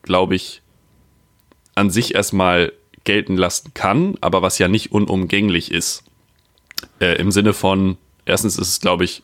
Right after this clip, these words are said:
ein Interpretationsspielraum, offensichtlich, weil drei der neun Richter haben sich trotzdem noch für das Ding, für die paritätische Besetzung ausgesprochen.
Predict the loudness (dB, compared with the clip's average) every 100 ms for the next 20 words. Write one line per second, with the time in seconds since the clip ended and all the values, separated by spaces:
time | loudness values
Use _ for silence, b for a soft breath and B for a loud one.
0 | _ -4 -2 -2 -2 -4 0 0 2 2
1 | 2 0 -2 -2 -2 -2 -2 0 0 0
2 | 0 0 2 2 2 0 0 0 0 -2
3 | -6 -4 -4 -2 -2 -4 0 0 2 -2
4 | -2 -4 -4 -4 -6 -2 -2 0 -2 -6
5 | -6 -6 -6 -2 -2 -2 0 0 0